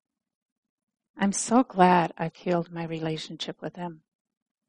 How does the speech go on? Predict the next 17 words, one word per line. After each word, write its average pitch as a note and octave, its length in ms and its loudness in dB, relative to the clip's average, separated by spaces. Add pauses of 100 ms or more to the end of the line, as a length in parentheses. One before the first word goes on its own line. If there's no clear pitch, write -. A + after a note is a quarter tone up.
(540)
My F#3+ 120 -2
father G3 280 4
and G3+ 100 0
I F3+ 120 2
had F3 240 0
some F3 180 -10
bad E3 320 0
years, E3+ 400 2
a F#3 40 -10
number E3+ 260 -2
of E3+ 100 -8
years F3 300 -4
where F#3 140 -4
we F3+ 160 -8
were F3+ 140 -6
pretty F3 320 -6
much, F3 340 -6